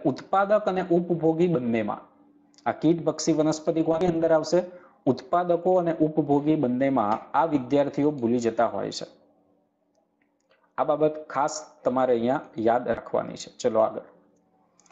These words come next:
વનસ્પતિની કોષ દિવાલ શેની બનેલી આપણને ખ્યાલ છે? સેલ્યુલોઝની.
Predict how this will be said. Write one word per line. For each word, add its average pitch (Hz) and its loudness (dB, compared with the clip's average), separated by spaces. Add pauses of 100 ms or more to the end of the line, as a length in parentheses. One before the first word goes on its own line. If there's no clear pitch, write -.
(100)
વનસ્પતિની 147 0
કોષ 139 -4
દિવાલ 139 2
શેની 131 -2
બનેલી 127 0
આપણને 120 0
ખ્યાલ 120 -2
છે? 131 -4
સેલ્યુલોઝની. 107 -6